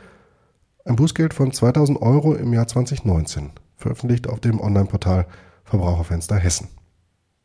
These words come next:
Und ein interessantes Detail, neben den vierteljährlichen unangemeldeten Regelkontrollen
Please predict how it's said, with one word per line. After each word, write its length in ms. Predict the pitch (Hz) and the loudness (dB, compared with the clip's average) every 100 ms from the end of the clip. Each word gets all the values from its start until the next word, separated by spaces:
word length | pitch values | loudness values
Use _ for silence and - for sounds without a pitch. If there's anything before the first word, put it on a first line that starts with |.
| _ | _
Und 240 | 123 151 113 | -2 -2 0
ein 300 | 120 123 - | 0 0 -4
interessantes 640 | - 120 117 - 123 151 - | -2 0 0 2 2 2 -2
Detail, 600 | 87 - 85 92 180 233 - - - _ - | -4 -2 0 2 2 0 -8 -20 -20 _ -8
neben 280 | 92 104 120 | 2 4 6
den 140 | 113 | 4
vierteljährlichen 800 | 113 170 180 170 165 165 165 151 - | 4 0 2 2 4 2 0 -4 2
unangemeldeten 680 | 170 185 160 143 127 120 107 | 2 2 2 4 4 2 -2
Regelkontrollen 760 | 87 101 135 151 143 170 208 | 0 0 0 -2 0 0 0